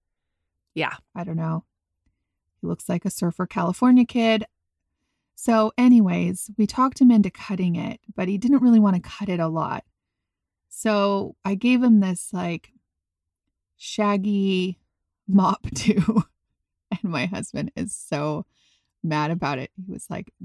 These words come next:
Speaker 2: "Dude, you went from, like, bad to worse."
Speaker 1: Yeah.
Speaker 2: And I kind of agree. Like, I don't really love it, but my son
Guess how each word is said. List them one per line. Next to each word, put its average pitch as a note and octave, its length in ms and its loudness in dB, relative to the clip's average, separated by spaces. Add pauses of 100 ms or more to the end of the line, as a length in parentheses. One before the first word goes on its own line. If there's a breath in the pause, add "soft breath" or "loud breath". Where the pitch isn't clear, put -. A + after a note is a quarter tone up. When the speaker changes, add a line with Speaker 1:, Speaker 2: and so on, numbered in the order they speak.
(120)
Speaker 2:
"Dude, D#3+ 440 -4
you G3 220 -2
went G3 300 -2
from, G3+ 260 2
like, D#3 440 -4 (840)
bad F3 280 0
to E3 80 -6
worse." - 480 -10 (1160)
Speaker 1:
Yeah. D3+ 340 -2 (600)
Speaker 2:
And G#3+ 540 -2 (120)
I A#3 220 -6
kind A#3+ 340 2
of D4 140 0
agree. F3+ 460 -6
Like, F#3 260 -6 (100)
I G3+ 200 -4
don't A3+ 260 0 (120)
really G3+ 320 -4
love E3+ 280 -4
it, G#3+ 180 -4
but F#3+ 160 -8
my F#3 140 -4
son G3+ 500 -6